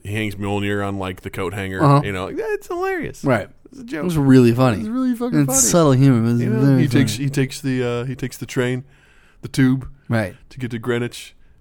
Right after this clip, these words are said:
Speaker 1: He's asking the cute blonde lady, he's like, "Uh, how do I get to Greenwich?" And she's like, "Uh, you gotta hang on here and there." And she's like, the train stop, you know, goes whatever. She goes,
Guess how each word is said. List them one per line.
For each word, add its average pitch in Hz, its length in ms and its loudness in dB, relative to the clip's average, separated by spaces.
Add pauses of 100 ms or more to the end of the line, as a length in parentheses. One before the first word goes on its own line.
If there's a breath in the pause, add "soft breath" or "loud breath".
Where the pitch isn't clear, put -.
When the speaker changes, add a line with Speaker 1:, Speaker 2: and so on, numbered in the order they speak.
Speaker 1:
He's 113 160 -8
asking 120 300 -2
the 110 60 -4
cute 117 260 -10
blonde 117 280 -4
lady, 117 120 -2
he's 113 140 -6
like, 104 180 -6
"Uh, 98 240 -4
how 98 140 -6
do 101 120 -4
I 101 60 -4
get 95 140 -10
to 101 60 -10
Greenwich?" 101 520 -8
And 117 80 -16
she's 104 180 -14
like, 117 240 -12
"Uh, 170 240 -10
you 180 200 -10
gotta 185 280 -4
hang 190 220 -4
on 190 120 -4
here 196 180 -2
and 202 100 -2
there." 208 140 2
And 175 120 -2
she's 139 220 -10
like, 107 180 -4
the 110 140 -10
train 110 240 -2
stop, 110 380 0
you 107 40 -4
know, 98 140 -2
goes 113 220 -2
whatever. 113 260 0
She 110 100 -8
goes, 104 140 -4